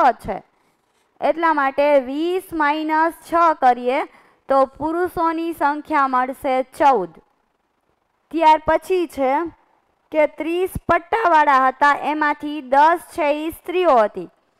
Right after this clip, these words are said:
તો જે ત્રીસ, કુલ ત્રીસ છે, એમાંથી દસ છે એ સ્ત્રીઓ છે. તો આપણે પુરુષો શોધવા માટે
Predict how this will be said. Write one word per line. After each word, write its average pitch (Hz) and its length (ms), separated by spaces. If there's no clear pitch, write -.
તો 277 140
જે 269 240
ત્રીસ, 311 440
કુલ 349 300
ત્રીસ 381 360
છે, 294 520
એમાંથી 294 480
દસ 285 400
છે 311 300
એ 330 40
સ્ત્રીઓ 339 560
છે. 233 240
તો 294 60
આપણે 285 500
પુરુષો 339 560
શોધવા 294 460
માટે 262 480